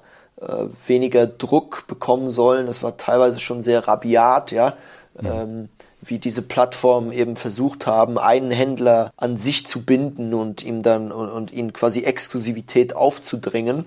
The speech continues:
Speaker 2: Mhm.
Speaker 1: Das sind alles Sachen, die begrüßt werden. Auf der anderen Seite beobachte ich vor allem bei jungen Gründern, äh, chinesischen Gründern, dass das, äh, so ein bisschen zu Unmut führt,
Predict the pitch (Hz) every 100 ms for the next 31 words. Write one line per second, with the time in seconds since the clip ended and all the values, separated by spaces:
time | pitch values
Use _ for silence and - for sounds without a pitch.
0 | _ - - - 92 87 90 _ 139 160
1 | 156 175 175 160 151 135 131 135 180 196
2 | 175 170 165 180 180 - - - - 135
3 | 131 180 180 160 135 151 165 175 175 -
4 | _ - 139 139 85 - 147 139 - 127
5 | 131 160 151 135 127 117 147 151 131 -
6 | - 135 165 190 151 160 190 208 - _
7 | _ _ - 131 131 131 - 127 143 139
8 | 123 117 117 143 160 151 151 156 - -
9 | 135 135 - 135 147 156 - - - -
10 | 135 135 127 135 123 156 165 147 139 160
11 | 175 165 160 - - 277 359 -